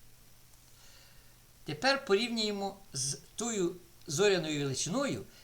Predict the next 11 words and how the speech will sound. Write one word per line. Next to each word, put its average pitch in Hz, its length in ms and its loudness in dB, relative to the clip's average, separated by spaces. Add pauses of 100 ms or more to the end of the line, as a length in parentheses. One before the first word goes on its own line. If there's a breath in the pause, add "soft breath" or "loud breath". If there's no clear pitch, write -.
(100)
яку 196 240 -4
може 175 240 2
побачити 190 840 0 (1400)
лю-, 165 120 -6 (380)
людське 147 520 0
око 139 320 0
мінімальною, 101 760 -2 (300)
плюс 131 260 0
шість. - 520 2 (960 loud breath)
Але 175 240 4
згадуємо, 139 800 6